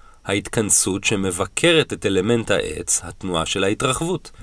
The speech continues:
זה מאוד אינטואיטיבי, ההתכנסות מבקרת את ההתרחבות.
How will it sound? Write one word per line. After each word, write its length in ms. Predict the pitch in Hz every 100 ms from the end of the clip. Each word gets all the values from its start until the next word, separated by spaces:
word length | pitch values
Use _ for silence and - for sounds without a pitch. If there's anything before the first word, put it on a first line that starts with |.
| - - - -
זה 340 | - 120 123
מאוד 260 | 120 127 135
אינטואיטיבי, 760 | 147 151 170 156 208 135 98
ההתכנסות 1040 | 90 92 - 117 98 - - 101 87 - - _ _ _
מבקרת 720 | 104 101 110 - 90 85 87
את 120 | 104 120
ההתרחבות. 680 | 117 143 131 170 175 -